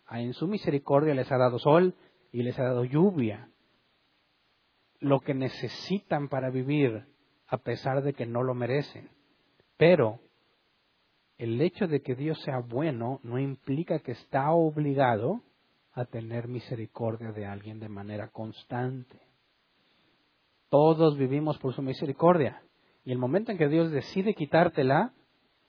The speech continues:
ese momento en que te quita la misericordia no lo hace menos bueno de lo que es, porque te dio muchísima bondad y misericordia cuando no la merecías.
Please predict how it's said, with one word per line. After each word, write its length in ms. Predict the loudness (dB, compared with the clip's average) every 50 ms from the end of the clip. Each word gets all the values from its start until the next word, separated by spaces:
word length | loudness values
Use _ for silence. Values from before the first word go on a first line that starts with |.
| _ 0
ese 280 | 0 0 2 0 -2
momento 460 | 0 0 2 2 2 2 2 2 0
en 80 | 0 0
que 100 | 0 0
te 140 | 0 0 0
quita 220 | 0 0 0 2
la 80 | 2 2
misericordia 640 | 0 0 -2 -2 -2 -2 0 0 2 2 2 2
no 200 | 2 2 4 4
lo 200 | 6 6 8 6
hace 240 | 6 4 2 0 -2
menos 280 | -2 0 0 0 2 4
bueno 420 | 6 6 6 6 4 0 -2 -4 _ _ _ _ _ _ _ _ _ _ _ _ _ _ _ _ _ _ _ _ _ _ _ _ _
de 100 | -6 -6
lo 120 | -6 -4 -2
que 260 | 0 2 4 4 2
es, 320 | 0 -2 -10 -20 -20 _ _ _ _ _ _ _ _ _ _
porque 580 | -4 -4 -2 -2 -2 -2 -2 -2 -2 -6 -8 -14 _ _ _ _ _ _ _ _ _ _ _ _ _ _ _ _
te 160 | 0 0 2 2
dio 220 | 2 2 2 0
muchísima 880 | 0 -2 -4 -4 -6 -8 -12 -12 -10 -10 -10 -8 -6 -4 -2 0 0 0
bondad 440 | -2 -2 -2 -2 0 0 0 0
y 80 | -2 -4
misericordia 680 | -6 -6 -6 -6 -6 -6 -6 -4 -4 -4 -2 -2 -4 -6
cuando 380 | -8 -10 -10 -10 -10 -10 -10
no 180 | -8 -6 -4 -4
la 120 | -4 -6
merecías. 540 | -6 -8 -8 -10 -10 -12 -12 -12 -12 -14